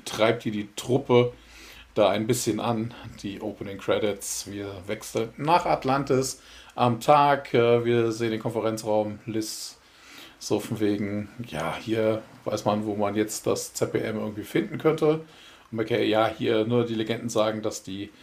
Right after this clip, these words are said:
dass ein Antiker aus Atlantis durch das Stargate gekommen ist und, äh, einer Sekte von Priestern einen, ja, einen einzigartigen Schatz anvertraut hat.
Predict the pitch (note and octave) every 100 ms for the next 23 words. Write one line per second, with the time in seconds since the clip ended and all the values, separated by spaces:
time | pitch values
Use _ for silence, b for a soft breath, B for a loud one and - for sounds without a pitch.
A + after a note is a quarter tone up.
0 | B B B A#2+ B2 A2 A#2 A#2+ F3 D#3
1 | C3 B2+ B2+ B2+ B2+ C#3 C#3 C3 C3 A#2+
2 | A#2 - A#2 A#2 A#2+ - A#2+ A2+ A#2+ A#2
3 | - G#2+ G#2 - G2 F#2+ F#2+ B B B
4 | B - E3 E3 - F3+ - D#3 D3+ C#3
5 | B2 B2 - E3+ F3 - C3+ B2+ B2+ B2+
6 | B2+ B2 B2 A2+ A2+ A2+ A#2+ - _ _
7 | A2 G#2+ A2 A2 A#2 C3 B2+ - A2+ A#2+
8 | B2 A2 G#2 - - - A2+ A#2+ A2 A#2
9 | A#2 B2